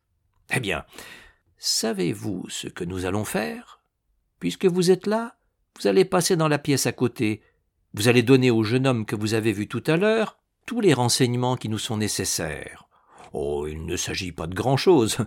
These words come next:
Ce sont de simples formalités. Ensuite, euh,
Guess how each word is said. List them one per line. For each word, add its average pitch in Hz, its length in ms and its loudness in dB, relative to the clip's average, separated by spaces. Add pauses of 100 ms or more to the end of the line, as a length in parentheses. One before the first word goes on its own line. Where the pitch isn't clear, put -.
(440)
Ce - 100 -18
sont - 160 -8
de 92 100 -2
simples 107 340 2
formalités. 170 920 4 (800)
Ensuite, 147 640 -4
euh, 82 140 -8